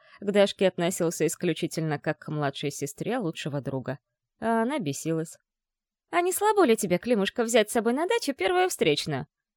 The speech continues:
Все самые бессмысленные авантюры начинаются с фразы «А не слабо ли тебе?». Ему бы проявить благоразумие, не идти на поводу у капризной девчонки,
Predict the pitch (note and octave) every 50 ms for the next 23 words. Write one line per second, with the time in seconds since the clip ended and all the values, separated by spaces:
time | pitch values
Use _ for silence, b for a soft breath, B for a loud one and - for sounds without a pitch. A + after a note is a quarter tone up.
0 | _ _ _ _ _ _ _ - - B3 A#3 A#3 A3+ - A#3+ A3+ A3+ A3 G#3+ G#3+
1 | F#3+ G#3+ G#3+ - A3 G#3 G#3+ - A3+ G#3 G3+ G3+ F#3+ F#3+ F#3+ G3 F#3+ F#3 G3+ -
2 | D4+ E4 D4+ A#3+ G#3 G#3+ - - G#3+ A#3 A#3+ G#3+ G#3 - F3+ - - - F3+ G#3+
3 | C#4 D#4 C#4 C#4+ - - B3+ A#3 G#3+ G3+ G#3 - - E3 D3 C#3+ C#3 F3+ B3+ C4
4 | A3+ G#3+ - - F3 D3 - - - C#3+ _ _ _ _ _ _ _ _ _ _
5 | _ _ _ _ _ - A3 G3 A3+ C4+ E4 G4 F4+ F4 D4+ D4 D4 C#4+ C#4 D4
6 | D4+ C4 A#3 B3+ C4 B3+ A3+ C4+ C4 B3 A#3+ A#3 G#3 B3+ C#4+ D#4 C#4+ A3 D#3 C#3
7 | D3 E3 - G#3+ G#3 G3+ G3 F#3+ F#3+ - - - D4 E4 C#4 G#3 - F3+ E3+ F#3+
8 | F#3+ E3+ E3 E3+ D#3+ - F#3 F3 - F3 D#3+ D3+ E3 E3 D#3+ D#3+ D#3 D#3+ E3 -
9 | - F3 D#3+ E3 D#3+ - - E3